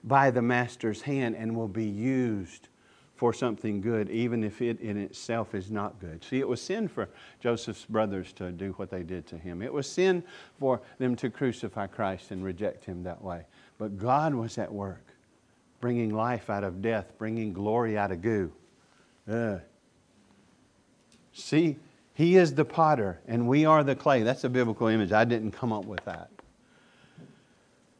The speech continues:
He's shaping every one of your days for His glory and your good. The hard stuff, uh-huh. Even the thing, even a sickness that will take a believer out of this life.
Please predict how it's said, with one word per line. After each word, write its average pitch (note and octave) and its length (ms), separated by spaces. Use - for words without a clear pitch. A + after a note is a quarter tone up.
He's F3 180
shaping E3+ 520
every D3+ 360
one D3 220
of C#3 120
your C3 160
days B2+ 400
for A2+ 200
His G#2 180
glory A#2 500
and G#2 200
your G#2+ 200
good. F#2+ 440
The B2+ 60
hard F#3 300
stuff, F#3+ 400
uh-huh. C#3+ 400
Even G#3+ 340
the D#3 140
thing, F3 460
even A3 400
a D3+ 140
sickness G#3 540
that D3 180
will C3+ 140
take F#3 280
a F#3+ 80
believer D#3 560
out F3+ 320
of D#3+ 180
this D3+ 240
life. E3 520